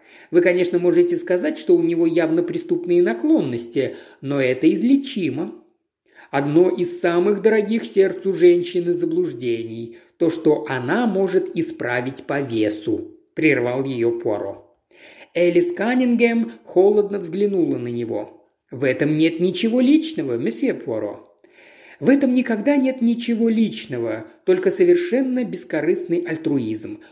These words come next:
Но объектом его почему-то всегда становится смазливый представитель противоположного пола. Вас бы заинтересовало, к примеру, в какую школу ходил я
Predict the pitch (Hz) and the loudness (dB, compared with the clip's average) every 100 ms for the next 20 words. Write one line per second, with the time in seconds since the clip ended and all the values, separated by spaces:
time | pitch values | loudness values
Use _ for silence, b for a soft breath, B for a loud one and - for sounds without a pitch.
0 | B 135 143 143 127 151 - - 135 127 | B -2 0 0 4 4 4 -2 -4 0
1 | 139 - 254 - 269 214 220 233 277 214 | 0 2 0 -2 0 0 -2 -2 -2 -2
2 | 165 175 - 226 196 196 208 233 226 240 | 0 -2 -2 -2 0 0 -2 -2 -2 0
3 | 240 202 165 180 233 254 233 - 214 175 | 0 0 2 2 2 0 -4 -4 -2 0
4 | 202 226 220 220 202 202 - 180 139 156 | -2 -4 -2 0 2 4 4 2 2 2
5 | 151 151 151 - 131 120 107 107 - _ | 0 -2 -2 0 0 0 -2 -8 -16 _
6 | _ _ _ - 139 190 202 214 208 240 | _ _ _ -10 -2 0 2 2 2 2
7 | 233 247 233 226 262 311 320 320 247 196 | 2 -2 0 0 4 4 4 2 -2 0
8 | 190 185 185 - B B B - 208 233 | 2 2 2 -2 B B B -8 -4 0
9 | 220 226 - 214 165 160 160 165 156 160 | 0 0 0 6 6 6 4 0 0 4
10 | 156 - 220 294 320 | 4 2 0 0 0